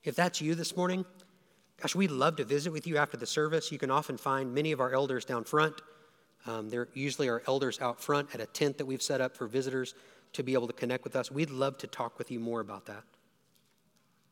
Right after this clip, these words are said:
And Christian, what about you? Are you hoping in the things of this world? Have you some circumstance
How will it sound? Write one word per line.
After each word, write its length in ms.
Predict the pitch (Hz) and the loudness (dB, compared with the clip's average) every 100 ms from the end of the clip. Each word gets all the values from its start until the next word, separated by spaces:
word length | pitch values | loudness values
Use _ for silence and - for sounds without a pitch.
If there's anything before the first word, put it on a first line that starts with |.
| _ _ _ _ _ _ _ _ _ _ | _ _ _ _ _ _ _ _ _ _
And 80 | 139 | -6
Christian, 320 | - 156 160 | 0 0 2
what 100 | 143 | 2
about 220 | 143 135 120 | 2 2 0
you? 240 | 123 113 - _ _ _ _ _ _ _ _ _ _ _ _ _ _ | -6 -6 -10 _ _ _ _ _ _ _ _ _ _ _ _ _ _
Are 60 | 135 | -6
you 220 | 120 170 | -2 -2
hoping 400 | - 165 165 156 | 4 4 4 0
in 100 | 143 | 0
the 100 | 127 | 0
things 380 | 120 139 139 131 | -2 0 0 -2
of 160 | 127 117 | -4 -4
this 180 | 135 | -4
world? 360 | 127 131 143 139 - _ _ _ _ _ _ _ _ _ _ _ _ _ _ _ _ _ _ - | -2 0 0 -4 -12 _ _ _ _ _ _ _ _ _ _ _ _ _ _ _ _ _ _ -4
Have 140 | 147 | -2
you 120 | 156 | 2
some 240 | - 175 151 | 4 4 4
circumstance 1000 | - 156 156 151 - 156 156 - - | 4 2 2 -2 0 0 -2 -4 -8